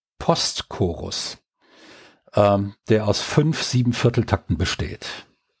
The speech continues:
Ähm, ungewöhnlich daran ist sowohl die Zahl fünf, normalerweise hat man in der Metrik immer vier, zwei oder vier Takte,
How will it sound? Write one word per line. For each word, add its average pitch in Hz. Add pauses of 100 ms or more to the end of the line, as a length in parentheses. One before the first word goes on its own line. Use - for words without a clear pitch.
(520)
Ähm, 98 (840)
ungewöhnlich 139
daran 117
ist 117
sowohl 117
die 104
Zahl 92
fünf, -
normalerweise 101
hat -
man 98
in 95
der 90
Metrik 92
immer 92
vier, -
zwei 107
oder 101
vier 123
Takte, 123